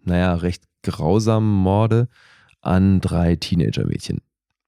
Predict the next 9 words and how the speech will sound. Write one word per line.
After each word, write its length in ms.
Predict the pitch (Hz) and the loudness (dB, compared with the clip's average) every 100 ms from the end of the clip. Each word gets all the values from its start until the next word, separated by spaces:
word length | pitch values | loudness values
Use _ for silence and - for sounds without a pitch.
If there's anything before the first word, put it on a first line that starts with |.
| _ _ _ _ _ _ _ _ _ _ _ _ _ _ _ - - | _ _ _ _ _ _ _ _ _ _ _ _ _ _ _ -20 -10
Die 240 | 85 90 95 | -2 2 2
hat 200 | 104 - | 2 0
er 200 | 95 - | -2 0
angeblich 720 | 92 107 85 90 - 131 - - _ _ _ _ _ _ _ _ _ - | 0 0 0 0 2 2 0 -8 _ _ _ _ _ _ _ _ _ -10
oder 180 | 50 50 | -6 -4
mutmaßlich 800 | 53 82 - 101 104 - 113 - | -2 -2 0 0 0 0 0 -2
in, 420 | - 92 90 90 - _ _ - - _ _ _ - | -2 2 2 2 -2 _ _ -20 -20 _ _ _ -4
ähm, 460 | 85 82 82 80 - _ - | 0 0 0 -2 -6 _ -2
online, 720 | 95 110 117 117 120 120 - | 2 4 4 4 4 2 -2